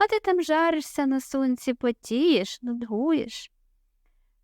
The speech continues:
Цап, недовго думаючи, плигнув до лисиці в яму, аж бризки полетіли на всі боки.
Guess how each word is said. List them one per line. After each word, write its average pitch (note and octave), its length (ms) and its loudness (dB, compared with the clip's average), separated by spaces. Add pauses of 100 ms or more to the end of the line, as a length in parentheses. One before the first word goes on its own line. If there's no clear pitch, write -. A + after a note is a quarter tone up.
Цап, G#4+ 440 2
недовго B3+ 680 0
думаючи, D4 920 -2 (420)
плигнув C4 640 2
до A3+ 140 2
лисиці A3+ 680 -4
в A3 200 -6
яму, B3+ 500 2 (140)
аж D4 500 -2 (160)
бризки A#3+ 680 -2
полетіли A#3 680 -2
на G#3+ 120 -2
всі A3 320 -6
боки. G3+ 440 -8